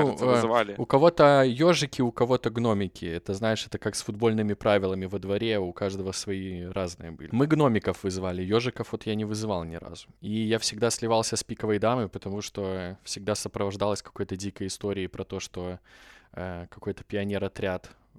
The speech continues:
Speaker 2: в детском лагере вызывал пиковую даму, а на утро всех там порезали.
Speaker 1: А кроме, подожди,
Speaker 2: Короче.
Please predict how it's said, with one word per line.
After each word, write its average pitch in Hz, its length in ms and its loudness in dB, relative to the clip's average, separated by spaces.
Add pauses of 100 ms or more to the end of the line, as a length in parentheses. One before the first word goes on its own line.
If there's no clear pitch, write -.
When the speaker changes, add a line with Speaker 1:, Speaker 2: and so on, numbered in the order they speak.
(160)
Speaker 2:
в 98 60 -18
детском 95 360 -6
лагере 92 340 -4
вызывал 95 400 -2
пиковую - 440 -8
даму, 104 340 -2
а 90 60 -4
на 92 100 -4
утро 98 300 -8
всех - 260 -8
там 90 140 -12
порезали. 87 560 -6 (200)
Speaker 1:
А - 60 -16
кроме, 117 300 0
подожди, 107 260 -2
Speaker 2:
Короче. 90 480 -6